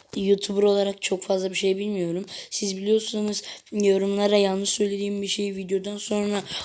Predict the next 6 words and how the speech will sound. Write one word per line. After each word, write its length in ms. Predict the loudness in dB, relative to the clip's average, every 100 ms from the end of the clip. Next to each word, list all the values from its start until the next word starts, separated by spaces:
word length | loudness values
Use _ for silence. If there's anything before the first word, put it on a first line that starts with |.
| -6
orasını 680 | 2 2 4 0 0 -2 -4 _ _ _ _
söyletirmemek 1000 | -2 4 4 4 -2 2 4 4 -2 -4
için 420 | -4 0 0 -2 -6 -20 -20 -6
ne 140 | 2
yapıyoruz? 720 | 4 4 2 0 0 -2 -4
Onu 400 | -2 -2 -2 -4